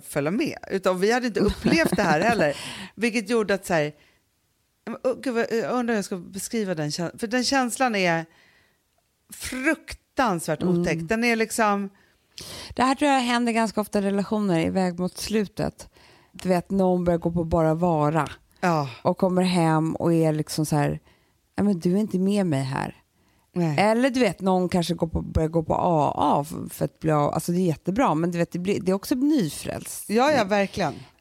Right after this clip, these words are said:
Speaker 1: Och man blir
Speaker 2: Eller
Speaker 1: så här öppen då, man är tvungen att vara öppen
Speaker 2: Mm.
Speaker 1: och liksom, och den andra är stängd
Speaker 2: Mm.
Speaker 1: då, liksom i
Speaker 2: Eller
Speaker 1: det här.
Speaker 2: liksom tennisen, alltså de som, jag har ju sett de här
Speaker 1: Jo, fast, fast
Speaker 2: tennismänniskorna.
Speaker 1: Amanda, vet du så här,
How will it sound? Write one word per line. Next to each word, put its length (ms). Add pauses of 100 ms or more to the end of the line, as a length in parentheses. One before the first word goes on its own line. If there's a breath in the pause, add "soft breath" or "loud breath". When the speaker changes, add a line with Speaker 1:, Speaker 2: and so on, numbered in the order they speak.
(120)
Speaker 1:
Och 80
man 120
blir 100
Speaker 2:
Eller 140
Speaker 1:
så 60
här 180
öppen 480
då, 140
man 140
är 40
tvungen 340
att 40
vara 120
öppen 440
Speaker 2:
Mm. 140
Speaker 1:
och 80
liksom, 360 (300 loud breath)
och 160
den 80
andra 360
är 40
stängd 600
Speaker 2:
Mm. 160
Speaker 1:
då, 220 (160)
liksom 320
i 60
Speaker 2:
Eller 320
Speaker 1:
det 60
här. 80
Speaker 2:
liksom 300 (120)
tennisen, 840
alltså 260 (280 loud breath)
de 200
som, 260 (220)
jag 140
har 60
ju 60
sett 340
de 120
här 140
Speaker 1:
Jo, 80
fast, 100
fast 180
Speaker 2:
tennismänniskorna. 340
Speaker 1:
Amanda, 120
vet 120
du 40
så 60
här, 140